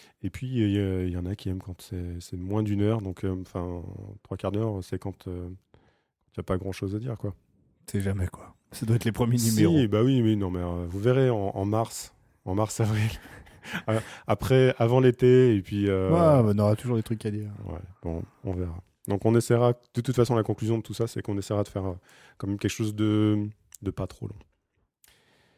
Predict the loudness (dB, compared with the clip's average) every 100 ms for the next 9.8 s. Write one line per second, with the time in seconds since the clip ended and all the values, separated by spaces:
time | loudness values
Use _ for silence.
0 | _ _ _ 0 0 0 -2 -2 -2 -6
1 | -8 -2 -2 0 -2 -2 -2 -2 0 2
2 | 2 0 0 0 -2 -2 -4 0 -2 -4
3 | _ _ _ -4 2 2 0 0 2 2
4 | 0 -2 -4 -2 -2 0 2 2 0 -4
5 | -2 -2 -2 -2 -2 -2 -4 -2 0 -2
6 | -4 -6 -8 -8 -4 0 2 2 2 2
7 | 0 0 0 0 -2 -2 0 2 2 0
8 | -4 -4 -2 -2 -4 -6 -8 -8 -6 -2
9 | -2 -2 -4 -4 -6 -6 -6 -8